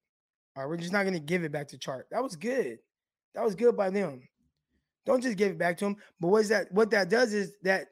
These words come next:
opens up the window to say, "Well, we haven't named Talanoa Hufanga a starter or anything like that." But we just get to, you know, watch him a little bit more, because sometimes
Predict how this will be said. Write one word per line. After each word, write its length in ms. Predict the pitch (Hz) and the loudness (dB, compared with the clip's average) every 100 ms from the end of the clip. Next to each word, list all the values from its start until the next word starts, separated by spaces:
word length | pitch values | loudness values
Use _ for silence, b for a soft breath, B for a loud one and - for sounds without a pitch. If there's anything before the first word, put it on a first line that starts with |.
| _ - | _ -4
opens 280 | 202 196 202 | -2 0 -2
up 100 | 185 | -2
the 80 | |
window 220 | 180 196 180 | -2 -2 -2
to 80 | |
say, 160 | 170 190 | -2 0
"Well, 180 | 180 180 | 2 2
we 80 | 202 | 2
haven't 300 | 185 156 139 | 0 -2 -6
named 340 | 165 175 165 b b b _ | -2 -2 -4 b b b _
Talanoa 540 | - 170 170 175 170 165 | -2 -2 0 -2 -2 -2
Hufanga 460 | 165 170 165 160 b b _ | -4 -2 -2 -2 b b _
a 100 | 151 | -10
starter 380 | 139 - 190 196 | -6 0 2 4
or 40 | 165 | 2
anything 320 | 160 156 160 | 0 -2 -4
like 200 | 151 147 | -4 -4
that." 240 | 160 143 | -6 -2
But 240 | 240 226 - _ _ _ _ _ - | -2 -2 -6 _ _ _ _ _ -4
we 120 | 208 | -2
just 180 | 240 214 | -2 -2
get 160 | 240 | -2
to, 160 | 233 196 247 | -2 -4 -2
you 60 | |
know, 140 | 247 214 | -2 0
watch 300 | 196 226 - | -2 -2 -2
him 80 | |
a 40 | 208 | 0
little 140 | 190 | 0
bit 120 | 165 | -2
more, 160 | 160 143 | -6 -8
because 240 | 147 180 | -8 -8
sometimes 480 | - 240 247 247 240 | -4 -4 -2 -2 -4